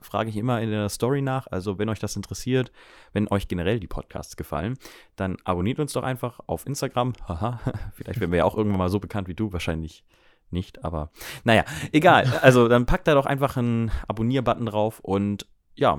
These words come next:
Speaker 1: dann könnt ihr da auch Fragen stellen, wenn ihr dann mal ab und zu in die Stories reinguckt. Auf Facebook wollen wir vielleicht auch noch mal hingehen. Und ansonsten könnt ihr auch immer E-Mails schreiben. Wir haben eine E-Mail-Adresse, noch so richtig alt. Briefe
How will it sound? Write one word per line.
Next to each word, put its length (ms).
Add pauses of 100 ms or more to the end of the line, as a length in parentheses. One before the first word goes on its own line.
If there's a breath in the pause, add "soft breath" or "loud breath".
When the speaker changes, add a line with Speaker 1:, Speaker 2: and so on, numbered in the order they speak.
(140)
Speaker 1:
dann 220
könnt 160
ihr 60
da 120
auch 160
Fragen 320
stellen, 320
wenn 160
ihr 160
dann 180
mal 220
ab 160
und 100
zu 80
in 80
die 80
Stories 380
reinguckt. 420 (640 loud breath)
Auf 80
Facebook 340
wollen 140
wir 60
vielleicht 200
auch 100
noch 100
mal 80
hingehen. 200
Und 100
ansonsten 300
könnt 160
ihr 60
auch 40
immer 220
E-Mails 260
schreiben. 440 (100)
Wir 60
haben 80
eine 100
E-Mail-Adresse, 720
noch 120
so 100
richtig 380
alt. 280 (300 loud breath)
Briefe 580